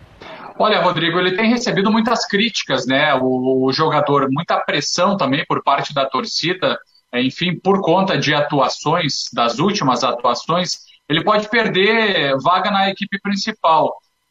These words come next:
Ah, vocês acompanham já o Avaí também há bastante tempo, o Lourenço, por exemplo, que foi muito utilizado como meia ofensivo,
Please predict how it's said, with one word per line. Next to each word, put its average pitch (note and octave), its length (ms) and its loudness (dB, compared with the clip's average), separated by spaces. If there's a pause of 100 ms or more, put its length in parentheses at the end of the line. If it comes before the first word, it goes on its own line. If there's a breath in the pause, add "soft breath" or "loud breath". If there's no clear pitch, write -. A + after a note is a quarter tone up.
(120)
Ah, C#3+ 380 0
vocês F#3+ 340 0
acompanham F#3+ 640 0
já E3 240 2
o E3+ 80 4
Avaí D#3 320 0
também D3+ 280 -2
há E3 40 0
bastante E3+ 480 -2
tempo, G3 280 0
o E3 40 2
Lourenço, D3+ 540 0
por C3+ 140 2
exemplo, D#3+ 520 0 (320 soft breath)
que C#3+ 400 2
foi D#3+ 220 0
muito A3 320 4
utilizado D#3 640 0
como E3 240 0
meia D#3+ 300 2
ofensivo, F#3+ 880 -2